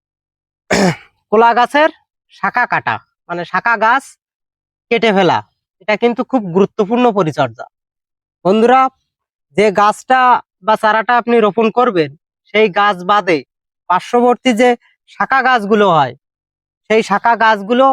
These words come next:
আপনাকে ছাঁটাই করে দিতে হবে। কারণ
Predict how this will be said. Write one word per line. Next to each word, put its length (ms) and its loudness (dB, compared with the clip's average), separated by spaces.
আপনাকে 440 -2
ছাঁটাই 300 -2
করে 200 -2
দিতে 240 -6
হবে। 240 -2
কারণ 300 2